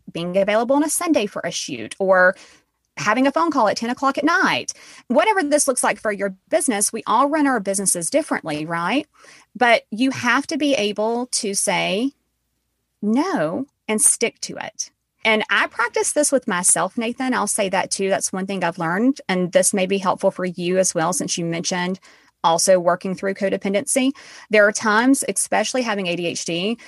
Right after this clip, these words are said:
where I'm like, "Oh, let's go, let's go to the store. Let's go do this." In my mind, I'm thinking. And I'm like, instead over here working on, you know, my,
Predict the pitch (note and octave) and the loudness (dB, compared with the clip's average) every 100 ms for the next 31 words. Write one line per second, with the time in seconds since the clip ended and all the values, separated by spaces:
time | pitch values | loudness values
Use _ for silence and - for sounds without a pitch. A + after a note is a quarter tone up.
0 | - F#3+ F#3 F#3+ F#3 - - B3 D4 F3 | -4 2 4 4 2 0 0 2 2 0
1 | - - G3+ - - D#4+ D4 C#4+ - G3 | -10 -4 -4 -4 -2 4 6 4 0 -6
2 | A3 - D#4+ C#4 - - - E3+ C3+ F3+ | -6 -4 -4 -2 -2 -4 -4 -6 -6 -4
3 | - A3+ A3 F3+ - G3 A3+ F#3 D#3 D3+ | -4 -2 0 0 0 2 2 2 0 0
4 | D#3+ G#3+ G3 D3 A2+ - - - - - | -2 -2 -2 -2 -6 -8 -16 -20 -14 0
5 | G3+ G3 F#3 G3 F#3+ F#3 G3+ G3 C#4 C#4 | 2 2 2 2 2 2 0 2 2 4
6 | D#4 G#3 F#3+ F#3 G3+ E3+ E3+ F3+ E3+ G#3 | 4 4 4 2 0 2 2 2 0 -2
7 | F#3+ E3 E3 G3+ A#3+ G3 E3 D#3+ E3+ F#3 | -4 -2 -2 -2 -4 -4 -4 -2 -2 -2
8 | E3+ | -4